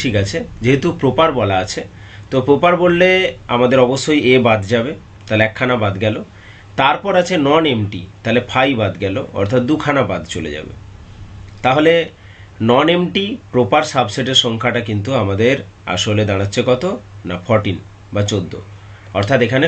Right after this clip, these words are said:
সম্ভাব্য কারেক্ট অ্যান্সার আমাদের অপশন এ। নেক্সট কোশ্চেন নাম্বার টু, আমাদের dynamics of a particle-এর প্রবলেম একটা বলা আছে, if the radial velocity of a particle is proportional to the transverse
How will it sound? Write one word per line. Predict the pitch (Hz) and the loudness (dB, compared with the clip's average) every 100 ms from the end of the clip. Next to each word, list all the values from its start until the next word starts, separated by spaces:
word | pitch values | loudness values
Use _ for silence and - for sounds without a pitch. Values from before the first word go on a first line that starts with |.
| - | 2
সম্ভাব্য | 113 120 127 127 101 | 2 2 2 0 -2
কারেক্ট | 107 95 98 | -2 -4 -4
অ্যান্সার | 95 98 165 175 - - - - - - - | -6 0 -2 -2 -16 -20 -20 -20 -20 -20 -8
আমাদের | 90 101 - 107 | -4 -2 -2 -2
অপশন | 98 - 98 - 104 | 0 0 -2 -2 -2
এ। | 87 - - - - - - - 120 | -2 -8 -20 -20 -20 -20 -20 -10 0
নেক্সট | 147 - - 139 | 0 0 -6 -4
কোশ্চেন | 135 165 165 | -2 2 2
নাম্বার | 170 - | 2 2
টু, | 156 95 - - - - - - - - - | 2 2 -6 -20 -20 -20 -20 -20 -20 -14 -2
আমাদের | 113 110 120 | 0 2 2
dynamics | 139 175 175 | 2 -2 0
of | 170 151 | -2 0
a | |
particle-এর | 139 139 143 143 131 | 0 0 0 0 0
প্রবলেম | 117 110 123 104 | 0 2 0 0
একটা | 165 - - - - - - - - - 95 | -2 -4 -6 -16 -16 -16 -20 -20 -20 -10 0
বলা | 123 147 | 2 2
আছে, | 165 | 2
if | 151 180 | 2 2
the | 180 135 | 2 0
radial | 127 160 185 196 - - - | 2 2 2 -2 -10 -18 -4
velocity | 113 131 131 139 180 185 - - - | 0 0 0 -2 0 -2 -6 -6 -2
of | 110 139 | 0 2
a | 123 | 0
particle | 107 131 165 180 - - - - - - - 135 | 0 0 2 0 -2 -12 -20 -20 -20 -20 -2 4
is | 156 147 143 131 | 4 2 -4 0
proportional | 123 170 175 175 160 165 143 | 2 2 2 2 4 2 -2
to | 123 | 0
the | 127 127 | 0 0
transverse | 117 117 - 160 | -2 -2 -2 -2